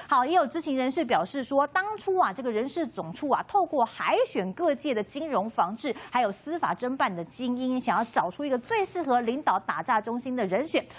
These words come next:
而这个谢在富呢，是辗转透过了新潮流系的人事牵线，才最终获得青睐。可是没有想到，才上任两个多月就开始请长假，这让基层真的是颇有微词啊。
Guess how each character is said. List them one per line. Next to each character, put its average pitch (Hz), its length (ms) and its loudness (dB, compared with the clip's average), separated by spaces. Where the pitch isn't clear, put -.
而 330 120 4
这 427 120 -6
个 370 100 0
谢 403 300 0
在 349 240 4
富 330 220 -2
呢， 247 120 2
是 254 180 -2
辗 247 240 2
转 196 260 0
透 320 200 4
过 277 180 2
了 202 120 4
新 - 280 -4
潮 262 400 2
流 214 280 2
系 320 240 -2
的 214 100 2
人 185 200 -2
事 262 160 -4
牵 294 240 0
线， 311 180 2
才 202 320 -2
最 269 340 -2
终 226 220 -4
获 226 240 0
得 160 180 -4
青 240 260 -4
睐。 320 140 2
可 240 140 2
是 240 120 0
没 269 120 2
有 311 100 6
想 233 220 -4
到， 240 160 2
才 240 240 -4
上 330 220 0
任 294 180 0
两 175 180 -2
个 123 100 -6
多 320 140 2
月 330 120 4
就 453 260 4
开 349 260 2
始 311 160 -4
请 190 340 -4
长 180 340 -2
假， 359 260 2
这 392 240 4
让 233 220 0
基 240 220 -4
层 185 260 -4
真 233 160 -2
的 208 100 0
是 196 200 -4
颇 170 460 -2
有 233 180 -2
微 160 420 -4
词 165 300 -2
啊。 226 160 2